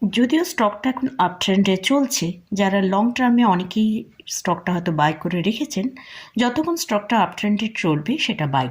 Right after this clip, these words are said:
করা যেতে, মানে, হোল্ডে রাখা যেতে পারে।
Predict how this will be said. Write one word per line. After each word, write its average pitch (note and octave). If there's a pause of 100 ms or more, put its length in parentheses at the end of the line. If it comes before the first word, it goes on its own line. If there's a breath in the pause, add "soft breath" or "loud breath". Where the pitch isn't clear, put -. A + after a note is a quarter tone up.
করা D3
যেতে, G3 (140)
মানে, C#3+ (580 loud breath)
হোল্ডে G#3 (600)
রাখা D#3+
যেতে G3
পারে। B3